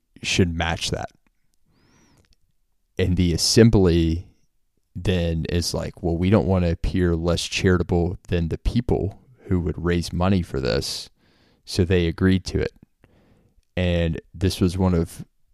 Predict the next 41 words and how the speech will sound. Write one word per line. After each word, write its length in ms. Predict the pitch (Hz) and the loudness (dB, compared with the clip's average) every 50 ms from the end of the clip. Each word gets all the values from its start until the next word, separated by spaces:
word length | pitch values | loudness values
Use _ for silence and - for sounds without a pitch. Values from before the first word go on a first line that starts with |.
| _ - - | _ -20 -10
Franklin's 720 | - - 104 92 92 - - 92 90 87 - - - - | -2 0 0 2 2 2 2 0 2 0 -2 -6 -8 -8
first 460 | - - - - 95 90 - - - | -10 0 4 4 6 6 4 2 -4
brilliant 760 | 104 95 - 90 87 87 90 92 90 90 92 - - _ - | -6 -4 -2 0 2 2 2 2 2 2 0 -2 -4 _ -10
stunts, 800 | - - - - 80 80 90 92 127 - - - - - - - _ _ | -8 -8 -6 -4 -4 -2 -2 -2 -4 -4 -8 -10 -12 -12 -14 -18 _ _
and 320 | - 85 82 82 80 78 85 | -6 -4 -4 -2 -2 -2 -2
it's 100 | 82 - | -4 -4
still 240 | - - 92 85 85 | -4 -2 -2 0 0
a 60 | 87 | -2
political 500 | - - - - 85 95 90 - 90 95 | -2 -4 -4 -4 -4 -4 -4 -4 -6 -6
stunt 400 | - - - - 90 76 - - | -6 -4 -2 -2 -2 -2 -2 -2
used 260 | 85 87 82 - - | -2 -2 -2 -2 -4
today, 380 | - 90 - 80 82 80 87 107 | -6 -6 -4 -4 -2 -2 0 -2
that 240 | 110 - 87 82 80 | -2 -2 -2 -2 0
if 380 | 82 82 80 - - - - - - _ _ - - _ _ - _ _ _ _ - _ | -2 -2 -4 -6 -10 -20 -20 -20 -20 _ _ -20 -20 _ _ -20 _ _ _ _ -12 _
a 60 | - | -10
cause 440 | - - - - - 87 90 90 - 92 | -8 -8 -2 0 2 2 2 2 0 -2
is 100 | - - | -6 -6
charitable, 760 | - - - 80 82 85 95 92 - 123 123 120 120 - - _ _ _ _ _ _ _ _ _ _ _ _ _ _ _ - _ | -6 -4 -2 0 0 0 0 2 4 4 4 2 0 -4 -14 _ _ _ _ _ _ _ _ _ _ _ _ _ _ _ -10 _
politicians 880 | - - 110 107 101 - - 104 - - 101 92 85 - - - - - _ _ - 95 - _ | -2 2 4 4 4 4 2 0 0 0 0 -2 -2 -4 -6 -8 -8 -8 _ _ -20 -20 -6 _
better 280 | - 107 107 101 98 95 | 2 4 6 6 4 4
get 220 | - - - - | 2 -2 -2 -2
behind 380 | - 85 - 92 - 78 - - | -6 -6 -6 -6 -8 -6 -4 -4
it, 140 | - - - _ _ | -6 -6 -8 _ _
because 460 | - 95 90 - 85 82 82 87 90 | -4 -2 0 2 2 2 2 0 -2
it's 160 | 87 - - | -6 -6 -4
gonna 160 | - 90 85 | -2 -2 0
be 120 | 80 87 80 | 0 0 -2
a 60 | 76 | 0
bad 280 | 85 82 78 76 78 80 | 0 -2 -2 -2 -4 -4
look 280 | 76 67 - - - | -4 -4 -4 -6 -8
if 160 | - - - | -10 -10 -4
they're 200 | - 87 85 85 | -2 0 2 2
like, 260 | 80 73 82 - - - | 0 -2 -4 -4 -2 0
"You 80 | 156 | 2
know 140 | 156 156 156 | 4 6 6
what? 200 | 156 151 143 - - | 6 6 4 2 2
I 60 | - | 2
don't 180 | 117 139 139 - | 4 4 4 4
think 240 | - 113 104 - - | 2 2 2 2 0
we're 140 | 92 92 90 | 0 0 2
gonna 480 | - 98 85 87 85 80 78 85 98 | 2 2 2 4 2 2 2 0 -4